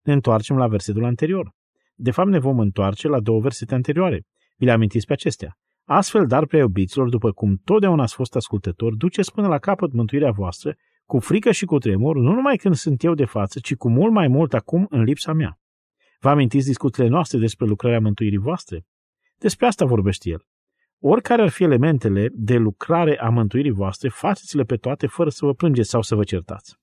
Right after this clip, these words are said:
Cu alte cuvinte, în toată viața voastră creștină, în tot ceea ce faceți pentru a vă supune lui Dumnezeu,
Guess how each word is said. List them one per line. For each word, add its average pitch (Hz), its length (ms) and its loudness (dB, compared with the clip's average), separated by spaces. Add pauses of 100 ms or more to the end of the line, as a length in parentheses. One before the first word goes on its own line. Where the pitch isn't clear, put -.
(140)
Cu - 140 0
alte 160 160 -2
cuvinte, 113 500 -2 (420)
în 113 160 2
toată 208 280 2
viața 131 420 2
voastră 117 360 -2
creștină, 95 480 -6
în 104 220 -2
tot 202 160 -2
ceea 165 140 0
ce 127 100 -2
faceți 107 500 -4
pentru 117 260 -2
a - 20 2
vă 107 100 0
supune 120 380 -4
lui 104 120 0
Dumnezeu, 90 520 -4